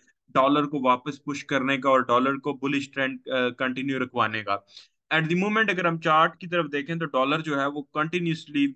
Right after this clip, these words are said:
आप देख सकते हैं कि एच फ़ोर के चार्ट के ऊपर आठ मार्च से लेके कंटिन्यूअसली लोअर हाई, लोअर लो के ट्रेंड के अंदर बेस कर रहा है। नीचे एक डिमांड है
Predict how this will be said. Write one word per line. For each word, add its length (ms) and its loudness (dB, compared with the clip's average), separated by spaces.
आप 260 2
देख 180 -4
सकते 260 -10
हैं 80 -6
कि 220 0
एच 180 -2
फ़ोर 260 -4
के 100 -10
चार्ट 280 0
के 140 -8
ऊपर 340 -2
आठ 440 2
मार्च 280 -4
से 100 -8
लेके 260 -8
कंटिन्यूअसली 640 -6
लोअर 340 -2
हाई, 240 0
लोअर 340 -4
लो 160 -6
के 140 -8
ट्रेंड 340 -8
के 120 -10
अंदर 320 -6
बेस 260 4
कर 240 -2
रहा 120 -2
है। 80 -4
नीचे 240 -2
एक 60 -4
डिमांड 440 0
है 200 -2